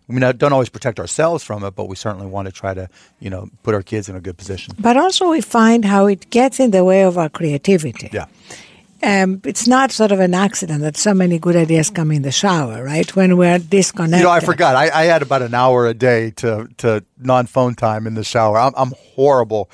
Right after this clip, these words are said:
Speaker 1: Going back to when I was a kid, my dad used to yell at me for, like,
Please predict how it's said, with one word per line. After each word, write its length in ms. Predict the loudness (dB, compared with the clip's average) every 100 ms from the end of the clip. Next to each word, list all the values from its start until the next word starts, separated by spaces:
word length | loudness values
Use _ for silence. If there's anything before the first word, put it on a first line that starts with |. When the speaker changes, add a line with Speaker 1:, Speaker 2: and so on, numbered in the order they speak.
| -20 _
Speaker 1:
Going 160 | -4 0
back 180 | 0 -2
to 80 | -2
when 160 | 0
I 60 | 0
was 100 | -2
a 60 | -6
kid, 220 | -4 -2
my 140 | -2
dad 280 | 0 0 0
used 180 | -6 -12
to 60 | -6
yell 300 | 0 2 0
at 80 |
me 160 | -4 -14
for, 220 | -6 -2
like, 360 | -2 -4 -10